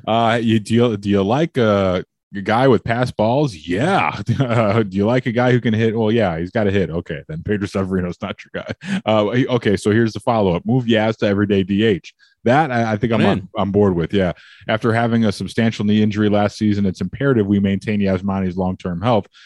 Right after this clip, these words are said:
Speaker 1: And I, for one, am a bit uneasy about how quickly after the season was over, he went to have his knee taken care of. A season on the D H spot couldn't hurt. And if we want Severino,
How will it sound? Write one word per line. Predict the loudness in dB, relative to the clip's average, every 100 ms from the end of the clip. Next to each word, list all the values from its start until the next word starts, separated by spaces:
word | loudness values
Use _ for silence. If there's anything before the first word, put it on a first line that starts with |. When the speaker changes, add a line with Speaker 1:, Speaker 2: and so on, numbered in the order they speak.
| -20 _
Speaker 1:
And | -6 0
I, | 0
for | 2 2
one, | 2
am | 2
a | 0
bit | -2
uneasy | -2 0 0 0 0
about | 0 -2
how | -2
quickly | -2 -4 -2 0
after | 0 -4 -8
the | -6
season | -4 -4 -4
was | -2
over, | -2 -2 -4
he | -2
went | -4 -2
to |
have | -4 -4
his | -4
knee | -4 -2
taken | -4 -6
care | -8 -8 -6
of. | -8 -14 -20 _ -8
A | -4
season | 2 4 4
on | 2
the | 2
D | 2
H | 2 0
spot | 0 0 0
couldn't | -2 0
hurt. | 2 2 0
And | -2
if | -2
we | -2
want | 0 0 0
Severino, | -2 0 2 2 2